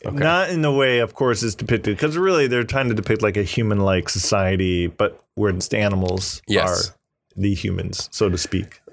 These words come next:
Speaker 1: Okay.
Speaker 2: All right. But now what you do have in, in Africa is because there's, uh, large grasslands, and then there are these, like, localized, um, water sources, watering holes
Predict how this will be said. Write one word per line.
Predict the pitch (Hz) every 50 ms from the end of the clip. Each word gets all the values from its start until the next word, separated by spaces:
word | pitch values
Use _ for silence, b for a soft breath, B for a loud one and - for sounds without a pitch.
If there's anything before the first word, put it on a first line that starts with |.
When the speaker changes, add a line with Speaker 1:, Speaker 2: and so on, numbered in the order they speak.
| - _ -
Speaker 1:
Okay. | 98 90 - 82 50
Speaker 2:
All | - 95
right. | 92 87 85 85 - - - B B B B B B B B
But | - 117 123 123 127 135 - - _ _ _ _ - - - - _ - - _ -
now | 147 143 147 147
what | 147 160
you | 151 135 123
do | 113 - - 233 311 320
have | 254 208 135 110 101 95 - -
in, | 139 127 117 110 104 104 104 104 104 - _ _ _ -
in | 131 120 110
Africa | 120 139 156 147 147 131 101 104 101 98 98 101 -
is | - 131 123 113 113 110 107 107 107 101 - - B B B B B B B B B B _ _ -
because | 135 139 120 - 165 175 165 156
there's, | 175 151 139 123 117 104 104
uh, | 123 113 107 104 104 -
large | - 120 110 113 120 131 143 151 151 147 127 117 -
grasslands, | - 113 110 110 107 - - 101 95 95 95 95 98
and | - - 113
then | 110 110 110
there | 110 107
are | 104
these, | 101 107 107 104 95 - 110
like, | 104 98 98 98 -
localized, | - 120 113 127 139 139 - 147 135 123 120 117 113 110 107 104 101 98 - - - - _ _ _ _ _ _ _
um, | 120 110 101 98 98 95 95 95 -
water | - 117 123 139 151 147 135
sources, | - - 107 95 85 - 95 90
watering | 98 107 113 113 110 101 90
holes | 90 90 85 80 80 - -